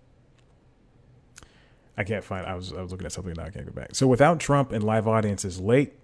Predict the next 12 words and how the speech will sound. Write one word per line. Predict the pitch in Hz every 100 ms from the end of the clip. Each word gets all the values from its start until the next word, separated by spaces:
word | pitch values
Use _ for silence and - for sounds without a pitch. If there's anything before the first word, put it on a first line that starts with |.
| _
night | 117 117 - -
talk | - 113 101
shows | 95 90 87 - - -
refreshed | 104 - 95 - - -
their |
formats. | 110 135 139 98 - - - - - -
And | 123
so | - 131 120
in | 120
particular, | 120 107 175 165 101 95 95 - _ -
Miz, | 110 95 - -
uh, | 113 104 95 92 90